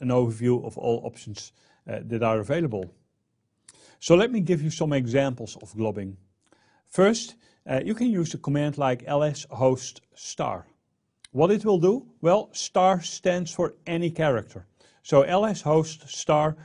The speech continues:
will show you all files that have a name that starts with host, followed by anything. Another example is L S question mark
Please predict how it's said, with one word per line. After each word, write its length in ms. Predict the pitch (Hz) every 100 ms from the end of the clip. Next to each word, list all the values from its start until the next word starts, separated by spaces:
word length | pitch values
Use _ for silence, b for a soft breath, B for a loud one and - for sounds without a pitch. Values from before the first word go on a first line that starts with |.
| B
will 120 | - 135
show 280 | - 143
you 320 | 147 143 139 - b b b -
all 200 | 185 196
files 540 | - 139 139 139 - _ -
that 120 | 135
have 140 | 151
a 40 | 131
name 400 | 131 131 135 131 -
that 160 | 123
starts 400 | - 135 120 120
with 240 | 127 120 - _
host, 500 | - 123 120 - - _ _ _
followed 420 | - 147 135 127
by 240 | 123 123 -
anything. 560 | 120 131 120 101 90 85 _ _ _ _ _ _ _ _ _ _ _ _ _ - b b b b b
Another 360 | 139 175 254 220
example 580 | 156 120 135 139 165 151
is 260 | 147 123 -
L 200 | 156 160
S 240 | 175 - -
question 380 | - 165 165 160
mark 400 | 147 143 143